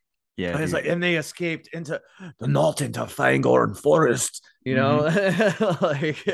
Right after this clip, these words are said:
Speaker 2: and everybody has this idea that this old, like, like, and this is this old growth forest, super old, like,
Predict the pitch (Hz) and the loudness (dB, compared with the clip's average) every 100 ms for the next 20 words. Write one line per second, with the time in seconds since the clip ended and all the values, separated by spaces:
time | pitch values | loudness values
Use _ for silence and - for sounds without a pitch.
0 | 156 220 220 - 277 247 151 156 175 180 | -4 -6 -10 -16 -16 -4 -2 2 2 2
1 | 156 151 147 143 135 143 - 131 123 139 | 2 2 2 0 -2 -6 -4 -4 -4 -4
2 | 170 170 135 123 110 - _ 123 151 143 | -2 -2 -6 -10 -16 -18 _ -2 0 2
3 | 131 131 127 117 120 127 - 139 127 117 | 0 -2 -6 -6 -6 -8 -4 -4 -2 -4
4 | - _ _ _ - 117 - 156 156 131 | -12 _ _ _ -8 -8 0 2 2 2
5 | 135 120 - 120 113 - - 170 170 139 | 2 2 -2 -6 -6 -6 -6 -6 -2 -4
6 | - 127 135 120 110 - | -2 2 4 2 0 -4